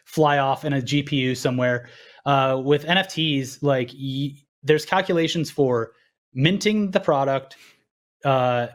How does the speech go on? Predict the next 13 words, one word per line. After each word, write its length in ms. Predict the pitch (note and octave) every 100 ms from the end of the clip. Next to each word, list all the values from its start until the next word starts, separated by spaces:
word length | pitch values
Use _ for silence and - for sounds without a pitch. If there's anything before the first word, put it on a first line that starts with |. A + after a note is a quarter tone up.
| A2+
bids 400 | D3+ F3+ G3+ E3
on 180 | D#3+ E3+
a 40 |
product, 640 | E3 D3+ C3+ C3 B2 - _ _ -
transfer 540 | - E3+ G3 - G3
of 120 | F3+
ownership, 580 | D#3 D#3 C#3+ - B2 A#2+ _ _
sales 440 | - - F3 A3 F#3
on 140 | E3
a 60 | C3+
product, 600 | - C3 B2+ B2 B2 _ _ _ _ _
uh, 520 | C#3 C3+ B2+ B2 B2 B2 _ _ - -
like, 260 | E3 D#3+